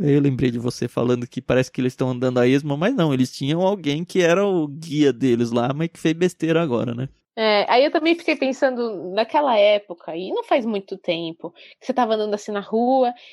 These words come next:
Speaker 2: e aí de repente parava um carro com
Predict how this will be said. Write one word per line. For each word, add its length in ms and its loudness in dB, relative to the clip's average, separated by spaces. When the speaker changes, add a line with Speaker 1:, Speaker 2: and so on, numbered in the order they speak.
Speaker 2:
e 80 0
aí 240 4
de 80 -2
repente 1000 -6
parava 320 0
um 80 -6
carro 560 -2
com 480 -6